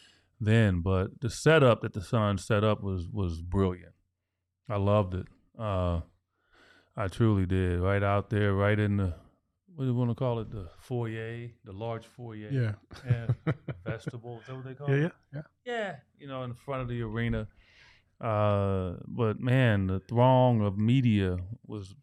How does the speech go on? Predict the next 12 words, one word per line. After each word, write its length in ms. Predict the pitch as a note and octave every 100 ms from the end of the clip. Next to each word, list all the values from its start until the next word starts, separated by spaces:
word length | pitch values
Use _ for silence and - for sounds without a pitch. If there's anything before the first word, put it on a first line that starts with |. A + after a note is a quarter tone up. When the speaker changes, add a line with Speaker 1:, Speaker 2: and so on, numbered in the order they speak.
| _ -
Speaker 1:
like, 220 | G#2 G2+
reminded 500 | G2 F#2+ A2 B2 A#2+ A2
me 180 | C3+
of 100 | A#2
a 80 | F2+
finals. 720 | - A2+ C#3 D3 - _ - _ -
Like, 340 | C3+ B2 A#2
it 80 | -
was 80 | A#2
Speaker 2:
Yeah. 60 | G#2 D#3
Speaker 1:
that 40 | - A#2+
m-, 280 | B2 B2+